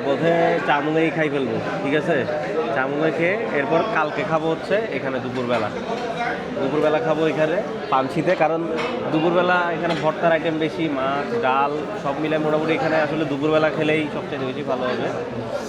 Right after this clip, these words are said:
তো কালকে দুপুর এবং রাত দুইটাই চিন-, চিন্তা করতেছি এখানেই খাবো। এই আর কি।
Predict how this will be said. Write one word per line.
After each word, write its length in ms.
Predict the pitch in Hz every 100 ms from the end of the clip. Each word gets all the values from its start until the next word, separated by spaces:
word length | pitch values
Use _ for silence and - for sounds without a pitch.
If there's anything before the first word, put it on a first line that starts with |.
| - -
তো 80 |
কালকে 260 | 151 147 147
দুপুর 400 | 143 147 175 190
এবং 480 | 160 156 165 170 165 - 123 - 240
রাত 260 | 143 143 160 - - - - -
দুইটাই 400 | 135 143 160 160 151
চিন-, 340 | 156 160 -
চিন্তা 160 | 151 151
করতেছি 300 | 143 143 156
এখানেই 280 | 135 139 135
খাবো। 600 | 139 139 196 - - - - - - - - - - - - - - -
এই 160 | 131
আর 80 | 127
কি। 160 | 113